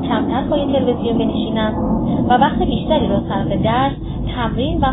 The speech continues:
فعالیت‌های برنامه‌ریزی شده کنند. از سوی دیگر،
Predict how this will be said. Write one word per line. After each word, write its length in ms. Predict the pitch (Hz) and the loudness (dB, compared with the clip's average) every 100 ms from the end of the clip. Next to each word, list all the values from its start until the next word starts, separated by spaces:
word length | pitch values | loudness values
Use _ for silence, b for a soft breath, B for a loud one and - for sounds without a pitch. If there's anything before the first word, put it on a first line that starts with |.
| - | 0
فعالیت‌های 640 | 208 196 196 190 226 254 | 0 2 0 0 0 -2
برنامه‌ریزی 680 | 220 190 185 185 185 - - | -2 -2 -2 -2 -2 -2 -4
شده 180 | 196 202 | -4 -2
کنند. 360 | - - - - - - - - - - - - - - - - - - - - B B 302 | -2 -2 -2 -2 -4 -6 -8 -8 -8 -8 -10 -10 -10 -10 -10 -12 -12 -12 -12 -12 B B -4
از 120 | 311 | -4
سوی 200 | 349 392 | -2 -2
دیگر، 340 | 392 370 359 | -2 2 2